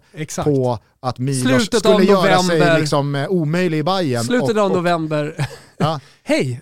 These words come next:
Speaker 1: om du inte har jobb så finns det ett jobb här.
Speaker 2: Ja, jag fick höra efter det här
Speaker 1: Jaha.
Speaker 2: att, eh, när då liksom Jesper Jansson och Milos och Bayerns ledning satte sig ner när, när det hade lagt sig lite efter den här liksom
Speaker 1: Mm.
Speaker 2: Trondheim-soppan.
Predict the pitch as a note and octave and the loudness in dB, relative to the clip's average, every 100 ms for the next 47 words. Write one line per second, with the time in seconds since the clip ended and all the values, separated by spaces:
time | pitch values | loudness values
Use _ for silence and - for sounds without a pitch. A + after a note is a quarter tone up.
0 | - G3 C4+ C#4+ B3 G#3+ D#3+ F3 E3+ C4 | -2 0 2 0 2 0 0 0 2 0
1 | D3+ B2 F#3 D#3 D#3+ C#3+ C#3 D3 - - | -2 -8 -8 -6 -4 -2 -2 -2 -6 -10
2 | A#2+ C3 - C#3+ - D3+ - - F#3 C#3+ | -18 -18 -12 -10 -8 -12 -12 -2 0 0
3 | D3 G#3+ - - _ - C3 - G#2+ F#2+ | -2 -4 -8 -14 _ -12 -12 -10 -12 -12
4 | F#2+ - - A2 - _ B2+ A#2 _ - | -14 -20 -16 -14 -14 _ -12 -12 _ -20
5 | - _ A2+ A2 G#2+ G#2 - A#2 E3 G#3+ | -20 _ -14 -10 -10 -12 -10 -6 -4 -2
6 | G3+ A2+ G#2 G#2 G2 - G#2 F#2+ - _ | -2 -4 -8 -10 -12 -12 -12 -12 -16 _
7 | _ _ - A#2+ C3+ A#2 G#2+ G2+ A2+ G2+ | _ _ -12 -8 -4 -2 -2 -6 -8 -10
8 | - A#2 - - - A#2 G#2+ G#2 - A2+ | -12 -16 -18 -20 -10 -6 -6 -8 -10 -10
9 | G#2 G#2+ G2+ A2 A2+ F#2+ G2+ F#2+ - _ | -6 -6 -6 -6 -8 -8 -10 -12 -18 _
10 | _ _ - - - - F3 G3+ B2+ A2 | _ _ -10 -8 -8 -8 -4 -2 -2 -4
11 | A2+ A#2 A#2+ A2+ A2+ A#2+ D#3 - F3+ A2+ | -6 -6 -6 -4 -4 -4 -4 -6 -6 -6
12 | - G2 A2+ - A2 G2 G2+ F#2 G2 F#2+ | -8 -12 -12 -12 -10 -8 -8 -10 -14 -14
13 | F2+ - B2+ A2 - C#3 A2 G2+ G2 G2+ | -18 -20 -20 -20 -10 -6 -4 -6 -6 -8
14 | F#2 - - _ G#2 A2 | -8 -10 -12 _ -18 -18